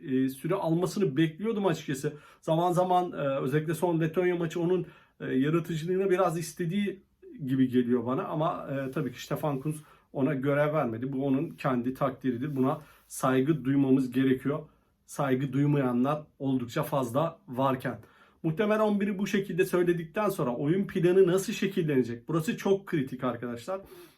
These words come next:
Çünkü Fenerbahçe'nin maçlarını muhtemelen izleyen çok fazla, e, taraftarımız vardır. Onlar da zaten bu, e,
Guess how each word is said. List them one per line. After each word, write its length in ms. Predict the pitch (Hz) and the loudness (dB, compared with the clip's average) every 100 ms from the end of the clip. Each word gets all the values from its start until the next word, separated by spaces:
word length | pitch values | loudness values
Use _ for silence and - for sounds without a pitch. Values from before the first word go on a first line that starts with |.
| _ _ | _ _
Çünkü 240 | 175 151 | -6 -4
Fenerbahçe'nin 960 | 160 160 170 208 208 190 165 131 131 - _ _ _ _ _ _ | -2 0 4 4 6 4 4 -2 -2 -12 _ _ _ _ _ _
maçlarını 400 | 139 131 - 160 | -6 -4 0 2
muhtemelen 520 | 160 - 165 147 147 - - - - | 2 0 2 2 0 -4 -16 -14 -6
izleyen 380 | 131 143 156 | -2 0 0
çok 260 | 156 175 175 | 2 0 0
fazla, 540 | - 151 117 123 117 - | 0 0 0 -4 -6 -12
e, 400 | 151 127 123 120 | -8 -6 -6 -4
taraftarımız 680 | 135 123 113 131 117 117 110 | -4 -4 -6 -6 -6 -6 -6
vardır. 320 | 117 113 156 - - _ | -8 -8 -12 -14 -20 _
Onlar 360 | 151 131 147 151 | -2 2 2 2
da 40 | |
zaten 480 | 143 143 143 143 127 | 2 2 2 2 2
bu, 320 | 131 156 - | 0 -2 -2
e, 100 | - | -4